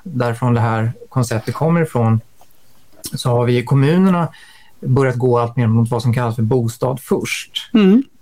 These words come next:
Speaker 1: Eh, snarare än den gamla då boendetrappan. Man fick
Speaker 2: Mm.
Speaker 1: kvalificera sig då från härbärge till eget kommunalt boende och så vidare.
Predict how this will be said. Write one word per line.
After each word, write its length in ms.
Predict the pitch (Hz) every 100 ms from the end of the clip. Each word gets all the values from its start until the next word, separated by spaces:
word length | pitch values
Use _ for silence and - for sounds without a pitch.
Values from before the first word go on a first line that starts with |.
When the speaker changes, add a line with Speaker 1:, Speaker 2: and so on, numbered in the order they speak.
| - -
Speaker 1:
Eh, 220 | 120 110
snarare 420 | 113 135 117 107
än 100 | 107
den 120 | 107 110
gamla 360 | 113 107 120
då 80 | 113
boendetrappan. 1120 | 107 131 113 107 110 110 156 - - 104 104
Man 140 | 104
fick 40 | 113
Speaker 2:
Mm. 80 | 110
Speaker 1:
kvalificera 680 | 196 190 226 - 131 135
sig 120 | 131
då 120 | 117 127
från 200 | 120 104
härbärge 540 | 110 110 110 131 127
till 200 | - 123
eget 260 | 127 120 -
kommunalt 400 | 127 120 117 -
boende 320 | 135 127 120
och 60 |
så 100 | -
vidare. 240 | - 127